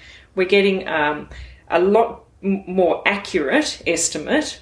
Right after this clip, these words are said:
of those genes that he's passing on to his progeny. So there's A S B Vs for different traits,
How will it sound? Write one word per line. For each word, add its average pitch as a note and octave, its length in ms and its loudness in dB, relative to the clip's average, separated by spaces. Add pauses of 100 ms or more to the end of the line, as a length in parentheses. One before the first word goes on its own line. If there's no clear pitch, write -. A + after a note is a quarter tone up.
of D#3+ 240 -2
those D3+ 240 -2
genes D3+ 340 -6
that D3+ 140 -8
he's D3+ 140 -10
passing D3+ 380 -10
on D3 160 -12
to E3 120 -12
his D#3 160 -10
progeny. - 580 -8 (140)
So G#3 380 4
there's G#3+ 180 4
A B3+ 200 4
S - 140 0
B F#3+ 140 4
Vs E3 320 0
for E3 380 0
different F3+ 400 -4
traits, - 580 -2